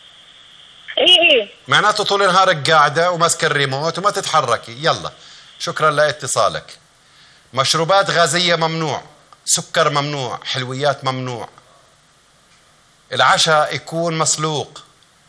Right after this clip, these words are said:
Speaker 2: مش بطاطا مسلوقة بتسمنوا. علبة لبن، خيار، كوسة، طبيخ الكوسة، الكوسة جدًا رائع. شوربة اللهان الملفوف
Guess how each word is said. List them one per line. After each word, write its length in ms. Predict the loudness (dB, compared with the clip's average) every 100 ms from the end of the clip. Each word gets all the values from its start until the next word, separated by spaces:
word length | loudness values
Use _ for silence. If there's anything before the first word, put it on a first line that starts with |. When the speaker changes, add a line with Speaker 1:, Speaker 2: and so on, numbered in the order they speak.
| _ _ _ _ _ _ _ -6
Speaker 2:
مش 160 | -4
بطاطا 340 | -2 0 0 0
مسلوقة 440 | 0 -2 -2 -2
بتسمنوا. 500 | -2 -4 -4 -6 -10 -16 _ _ _ _ _ _ -20 -20 -2
علبة 340 | -2 0 -4 0
لبن، 380 | 2 4 2 -6 -20 -10
خيار، 540 | -4 2 4 4 2 -2 -18 _ _ _ _ -20 _
كوسة، 340 | -6 -2 0 -2
طبيخ 340 | -4 -4 -6
الكوسة، 400 | -8 -8 -4 -2
الكوسة 380 | -4 -8 -4 -4
جدًا 340 | -6 -4 -4
رائع. 540 | 0 2 2 0 -4 -6 _ _ _ _ _ _ -20 -20 -14
شوربة 420 | -2 2 2 2 0
اللهان 540 | 0 0 2 4 2 0
الملفوف 600 | -4 -4 -4 -4 -4